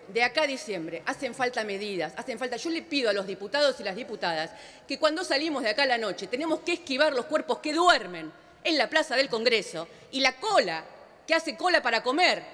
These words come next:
en los merenderos, enfrente del Congreso, que salgan, que los miren, que los miren a los ojos y que vuelvan al Congreso y se sienten en las comisiones a debatir los temas que hay que debatir para paliar en algo esta situación hasta diciembre.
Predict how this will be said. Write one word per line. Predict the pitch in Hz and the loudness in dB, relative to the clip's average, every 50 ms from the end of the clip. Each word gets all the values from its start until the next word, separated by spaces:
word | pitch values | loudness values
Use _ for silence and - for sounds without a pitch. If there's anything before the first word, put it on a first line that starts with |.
| - - | -16 -10
en | - 226 | -6 -2
los | 226 214 | -2 -2
merenderos, | 233 247 240 240 247 285 349 359 302 233 185 175 165 - - - - | 0 2 2 2 4 4 4 4 4 4 2 0 -2 -6 -10 -10 -8
enfrente | 214 226 220 - 320 339 302 247 | -8 -6 -4 0 0 2 4 4
del | 254 269 302 277 | 4 4 4 2
Congreso, | 262 247 226 220 202 170 165 - 170 165 165 - - - - - | 0 0 0 0 -2 -2 -4 -4 -6 -6 -6 -8 -12 -20 -14 -4
que | - 302 285 | -2 -2 0
salgan, | - - 403 349 277 226 190 175 175 180 196 196 - - - | 2 4 4 4 4 2 -2 -4 -6 -6 -8 -10 -14 -16 -8
que | - 254 | -4 -4
los | 247 233 240 | -2 -2 -2
miren, | 254 311 392 381 330 262 226 208 185 196 208 - - - | 0 2 4 4 6 6 4 4 2 0 -4 -8 -10 -6
que | - 220 | -4 -4
los | 214 226 | -2 0
miren | 285 381 415 403 370 | 0 2 2 4 4
a | 320 277 | 4 4
los | 269 269 | 4 2
ojos | 254 226 277 269 | 0 -2 -2 -2
y | 359 - | -2 0
que | - 381 | 0 2
vuelvan | 381 403 403 359 285 285 339 | 4 4 4 4 4 4 2
al | 359 - | 2 2
Congreso | - 269 285 311 294 240 208 - - 196 190 - - - | 2 2 4 4 4 4 4 2 -2 -8 -8 -10 -8 -4
y | - - | -4 -2
se | - 349 311 | 0 0 0
sienten | - 392 415 381 285 240 - 202 208 - | 4 6 6 6 4 2 -2 -4 -4 -2
en | 349 392 370 | 0 2 2
las | 302 - | 2 0
comisiones | - 415 427 359 302 - - 320 294 247 196 196 208 - - | 0 0 0 0 0 -2 0 2 2 2 2 -2 -6 -2 0
a | 311 339 | 2 2
debatir | 359 415 403 359 311 - 370 392 359 | 2 2 2 2 2 2 2 0 2
los | 330 277 269 - | 2 0 -2 0
temas | 392 403 370 302 277 | 0 0 0 0 0
que | 320 330 | 0 0
hay | 320 | -2
que | 311 330 302 | -2 -2 0
debatir | 294 294 285 277 294 277 262 254 - - - - | 2 2 2 2 0 -2 -2 -2 -6 -12 -4 0
para | - 302 311 311 | 0 2 2 4
paliar | 330 339 349 370 415 370 - - | 4 4 4 4 2 0 0 -2
en | 381 381 392 415 415 403 | -2 2 4 6 6 6
algo | 381 349 285 208 196 185 160 151 - - - - - - - | 6 4 2 0 -2 -2 -4 -4 -8 -12 -18 -20 -20 -6 -4
esta | 285 285 - 302 | -2 0 2 2
situación | - 277 - - 254 240 226 269 262 240 | 2 0 -2 -2 -2 -2 0 0 -2 0
hasta | 226 214 - 220 190 | 0 -2 -4 -4 -4
diciembre. | 185 185 - - 170 151 147 143 139 139 135 131 | -4 -4 -6 -8 -8 -10 -10 -10 -12 -12 -14 -16